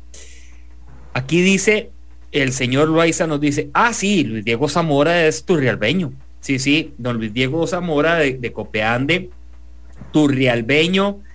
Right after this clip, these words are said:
eh, jugador de voleibol. No sé si estuvo algo seleccionado en algún momento. Ana Patricia Segura nos dice, "Buenos días, te mandamos un gran abrazo, Ana Patricia, gracias por estar esta mañana con nosotros aquí en Pulso Empresarial." Bueno, papel y lápiz, yo pedí,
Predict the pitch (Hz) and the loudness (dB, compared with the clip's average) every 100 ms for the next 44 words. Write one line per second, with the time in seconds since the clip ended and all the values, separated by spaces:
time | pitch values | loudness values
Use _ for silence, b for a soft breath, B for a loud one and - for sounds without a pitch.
0 | b b b - 117 117 - 151 139 135 | b b b -4 -2 -2 0 2 4 4
1 | 135 151 170 170 - - - 123 123 117 | 6 6 4 2 -8 -16 -12 -4 -2 -2
2 | 117 120 113 110 143 180 208 208 - - | -2 -4 -4 0 4 4 2 -2 -12 -6
3 | 208 220 240 262 - - 202 226 175 160 | -4 -2 -2 -2 -4 -4 -2 0 -2 -2
4 | 180 185 185 156 - 110 110 123 101 95 | -6 -6 -4 -4 -4 -4 0 0 -2 -4
5 | 110 117 107 98 85 78 - B B B | -4 -2 -2 -4 -8 -12 -14 B B B
6 | 175 185 180 220 208 202 190 214 208 196 | 2 4 2 2 2 2 4 4 4 4
7 | 175 185 196 185 190 170 202 202 196 - | 0 -2 0 2 0 0 2 4 4 0
8 | - 147 143 160 175 175 160 156 151 160 | -2 -2 -2 -2 -2 -2 -6 -4 -4 -2
9 | 156 151 147 170 151 135 127 117 175 143 | 0 2 0 -2 -4 -2 -2 -2 -2 0
10 | 180 143 139 139 135 131 113 - 131 131 | 0 0 0 -2 -4 -4 -4 -4 -4 -2
11 | 127 110 131 131 131 110 101 131 127 113 | -4 -4 -2 -2 -2 -4 -4 -4 -4 -8
12 | 98 127 117 120 127 123 104 120 208 240 | -6 -6 -4 -4 -4 -6 -2 2 4 4
13 | 226 B B B B 160 165 139 - 202 | 0 B B B B 2 4 4 2 0
14 | 196 277 294 294 277 302 208 160 170 180 | 2 4 4 4 2 2 -2 -2 -2 0
15 | 202 196 226 294 | 0 2 0 -2